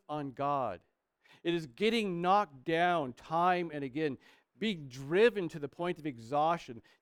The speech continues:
tears streaming from your eyes, heart being wrenched from your chest, stress being stacked upon you to the point that you are completely overwhelmed.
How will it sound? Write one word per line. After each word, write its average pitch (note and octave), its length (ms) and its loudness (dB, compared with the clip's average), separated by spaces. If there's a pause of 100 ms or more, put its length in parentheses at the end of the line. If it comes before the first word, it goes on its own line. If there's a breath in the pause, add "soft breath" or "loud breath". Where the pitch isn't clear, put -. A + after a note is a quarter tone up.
tears A#3 580 0
streaming G#3+ 840 0
from D#3+ 240 -4
your C#3+ 240 -2
eyes, D#3+ 500 4 (260 loud breath)
heart A3+ 520 2 (200 soft breath)
being E3 380 0
wrenched G3+ 420 0 (100)
from F3+ 220 0
your D#3 160 0
chest, E3+ 580 0 (220 soft breath)
stress A#3+ 640 0
being E3 280 0
stacked A#3 720 2
upon G3 360 -2
you F#3 100 -2
to E3+ 120 -14
the D#3 120 -2
point G#3 420 -2 (180 loud breath)
that F3+ 120 4
you F#3+ 140 2
are F3+ 80 2
completely A3 1000 -2
overwhelmed. F3 1000 2